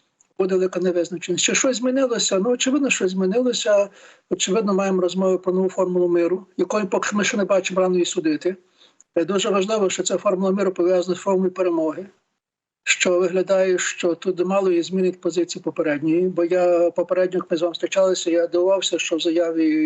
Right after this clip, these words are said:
Єрмака і Рамсфельда не було, е, формулювання кордонів дев'яносто першого року.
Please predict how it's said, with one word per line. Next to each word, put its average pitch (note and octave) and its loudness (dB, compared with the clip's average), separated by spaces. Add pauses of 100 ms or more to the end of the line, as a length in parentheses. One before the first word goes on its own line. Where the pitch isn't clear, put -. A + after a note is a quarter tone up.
(180)
Єрмака D#3+ 0
і E3 0
Рамсфельда E3+ -2
не E3+ -4
було, E3 0 (400)
е, E3 2
формулювання F3 0
кордонів F3 -2
дев'яносто E3 -4
першого - -4
року. - -16